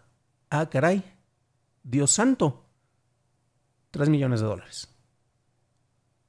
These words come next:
Tres millones de dólares contra catorce millones de dólares. Estamos hablando de casi una quinta parte sobre una película que tuvo muchísimo más apoyo,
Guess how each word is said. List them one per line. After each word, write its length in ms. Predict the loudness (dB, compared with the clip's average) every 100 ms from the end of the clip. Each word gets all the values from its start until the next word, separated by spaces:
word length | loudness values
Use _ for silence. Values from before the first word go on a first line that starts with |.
| _ _ _ _ _ _ -4
Tres 180 | 0
millones 300 | 0 2 0
de 80 | 0
dólares 500 | 0 -2 -4 -8 -10 _ _ _ _ -12
contra 240 | -6 -6
catorce 320 | -4 -4 -2
millones 340 | -2 -2 -2 -4
de 60 |
dólares. 480 | -8 -12 -14 -12 -14 _ _ _
Estamos 260 | _ -4 0
hablando 200 | 0 0
de 80 | 0
casi 220 | 0 0
una 140 | 0 0
quinta 340 | 0 2 4
parte 240 | 2 0
sobre 180 | -2 0
una 140 | -2 -2
película 280 | -6 -6
que 120 | -6 -4
tuvo 200 | 0 2
muchísimo 440 | 2 0 0 2
más 180 | 4 4
apoyo, 400 | 6 4 2